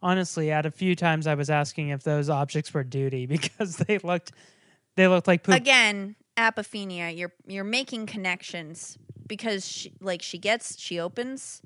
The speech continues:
Speaker 2: There's, like, one time where she's like, "No, I'm not even gonna look." And
Speaker 1: You thought it was a turkey. <laughs> It was a Santa Claus hat.
Speaker 2: Yeah.
Speaker 1: Yeah.
Speaker 2: Oh, lest
Speaker 1: But
Speaker 2: we forget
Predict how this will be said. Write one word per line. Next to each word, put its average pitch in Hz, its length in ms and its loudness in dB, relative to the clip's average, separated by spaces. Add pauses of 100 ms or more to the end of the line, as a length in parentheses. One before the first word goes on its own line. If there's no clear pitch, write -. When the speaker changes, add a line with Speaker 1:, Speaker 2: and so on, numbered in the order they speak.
(300)
Speaker 2:
There's, 339 180 -2
like, 403 180 -2
one 214 360 -2
time 254 480 -2 (240)
where 226 140 -2
she's 208 240 -8
like, 180 120 -4
"No, 247 200 4
I'm 240 140 2
not 226 220 0
even 202 240 -8
gonna 180 200 -6
look." - 300 -8 (1300)
And 185 520 -4
Speaker 1:
You 190 260 4
thought 214 180 10
it 196 60 6
was 170 120 0
a 175 60 0
turkey. 180 520 2
<laughs> - 40 -20 (880)
It 170 60 -10
was 156 80 -6
a 156 60 -4
Santa 190 320 -4
Claus 147 260 -8
hat. - 160 -10 (1040)
Speaker 2:
Yeah. 175 240 -10 (800)
Speaker 1:
Yeah. 175 240 4 (1200)
Speaker 2:
Oh, 220 360 6 (260)
lest 247 240 4
Speaker 1:
But 247 100 10
Speaker 2:
we 254 60 -4
forget 240 420 2